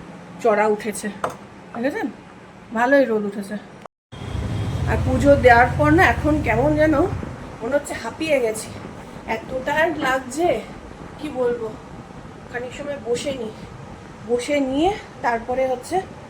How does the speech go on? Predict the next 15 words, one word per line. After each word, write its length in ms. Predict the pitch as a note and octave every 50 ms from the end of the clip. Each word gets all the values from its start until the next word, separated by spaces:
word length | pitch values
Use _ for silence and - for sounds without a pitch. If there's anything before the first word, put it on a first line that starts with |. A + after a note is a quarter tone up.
| - - - - -
আবার 140 | A#3+ A#3+ A#3+ B3
রান্না 220 | B3 A3+ B3+ C4+ C4+ B3+
বান্না 220 | B3+ B3+ B3+ B3+ B3 -
করব। 200 | B3 A3+ A3 G#3+ A3+ A3+ A3 - - - - - _ _ _ _ - - - - - - - - - - - - - - - - - - - - - - - A#3+
দাঁড়াও, 260 | A3+ A3+ A3+ A#3 A3+ G#3+ - - - - - - - - - - G#3
আগে 140 | G#3 G#3+ A#3 A3+
একটু 120 | A3+ C4+ A#3+ - -
জল 160 | A#3 A3 A3 A3 A3 -
খেয়ে 200 | - B3+ A#3 G#3+ G#3+
নিই, 100 | G#3+ G3+ - - - - - - - - - - - - - - - - - - - -
জল 140 | A4 A4+ A4 G#4+ G#4+
তেষ্টা 260 | G#4+ G#4+ G#4+ G#4+ G#4 G#4+
পাচ্ছে। 300 | G#4+ G#4 G4+ G#4 A4 A4 - - - - - - - - - - - - - - - - - - - - - - - - - - - F#4 F#4+ E4+ D4 - - - - - - - - - - - - - - - - - - - - - - - - - - - - - - - - - - - - - - - - - - - - - - - - - - - - - - - - - - - - -
আবার 160 | F#3 F#3+ - -
কে 80 | -